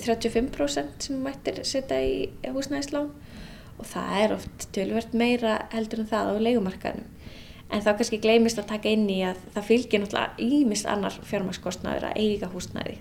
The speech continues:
Þú veist, það er náttúrulega tryggingar og fasteignaskattur og ýmislegt sem fellur til, þannig að það er kannski ekki alveg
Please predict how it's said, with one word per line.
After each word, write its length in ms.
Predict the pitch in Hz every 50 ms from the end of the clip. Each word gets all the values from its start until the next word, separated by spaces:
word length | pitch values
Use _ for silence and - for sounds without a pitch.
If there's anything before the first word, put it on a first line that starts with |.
| -
Þú 100 | - - -
veist, 240 | - - - - -
það 140 | 190 185 180
er 120 | 180 185 185
náttúrulega 300 | 190 185 - - - - 214
tryggingar 520 | 208 202 - 202 190 202 185 185 185 185 185 185 190
og 220 | 190 190 - - - - - - - -
fasteignaskattur 840 | - 233 240 - 254 254 269 262 - 277 277 - - 269 254 233 220
og 80 | 226 247
ýmislegt 400 | 262 - - - 254 247 - -
sem 80 | 233
fellur 240 | 226 226 226 202 190 190
til, 120 | - - - -
þannig 160 | - - 190
að 80 | 196 196
það 60 | 196
er 80 | 202
kannski 180 | - 214 226 226
ekki 140 | 233 240 240
alveg 560 | 247 262 240 226 208 196 - - - - -